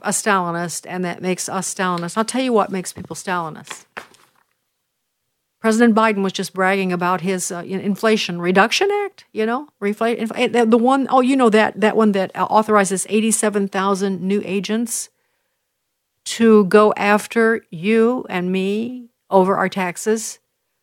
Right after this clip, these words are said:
to comb through and persecute. Oh, I, it doesn't say that in the bill, but we have a little bit of insight. I'll give you an idea of what, uh, the Stalinists under Joe Biden, the real Stalinists who like to do their speeches behind a red backdrop with military behind them,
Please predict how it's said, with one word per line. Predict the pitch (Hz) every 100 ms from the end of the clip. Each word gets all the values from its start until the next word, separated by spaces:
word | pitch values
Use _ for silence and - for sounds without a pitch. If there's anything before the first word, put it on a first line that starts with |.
| _
to | -
comb | 214 240 247 240
through | 202 - 220 220 233 240 240
and | 180 170
persecute. | - 220 220 233 - 233 226 220 - _ _ _ -
Oh, | 277
I, | - 277 349 -
it | 269
doesn't | 285 349 294
say | 233 294 285
that | 240 226
in | 202
the | 170
bill, | 156 208 165 - -
but | 220 208 -
we | 196 202 202 269 277 -
have | 208 269 339 -
a | 233
little | 240 262
bit | 226
of | 220
insight. | 233 226 240 165 139 _
I'll | 196
give | 220 294 294
you |
an | 285
idea | 285 269 311 -
of | 160
what, | 208 202 -
uh, | 196
the | 185
Stalinists | 214 - 247 247 220 175 - - _ _ _ -
under | 226 226
Joe | 214 220 190
Biden, | 190 208 175 156
the | 196
real | 247 302
Stalinists | - 196 170 175 175 -
who | 214
like | 196 196
to |
do | 190
their | 202 190
speeches | - 196 190 190 185
behind | - 185 190 185
a |
red | 175 190 185
backdrop | 180 180 - 190 180
with | 185 180
military | 185 190 185 180
behind | 175 170 180 180
them, | 170